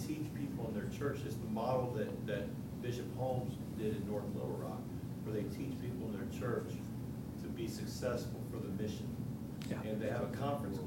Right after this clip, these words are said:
Speaker 1: it's, I think it's in April of twenty-four, that if you wanna go to it, but you can go back and, and get the sessions for twenty-three.
Speaker 2: Okay.
Speaker 1: Um, if I
Speaker 2: Great.
Speaker 1: get, I text him, and if they send me the dates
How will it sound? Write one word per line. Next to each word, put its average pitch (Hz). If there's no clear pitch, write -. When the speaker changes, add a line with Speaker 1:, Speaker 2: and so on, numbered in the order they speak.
Speaker 1:
it's, -
I 131
think 135
it's -
in -
April -
of -
twenty-four, -
that 104
if 104
you -
wanna 107
go 120
to -
it, -
but -
you -
can -
go 120
back 120
and, 107
and 107
get 127
the -
sessions 117
for -
twenty-three. -
Speaker 2:
Okay. 123
Speaker 1:
Um, 131
if -
I -
Speaker 2:
Great. 131
Speaker 1:
get, 131
I 110
text -
him, 107
and 107
if -
they 104
send 139
me 135
the -
dates 117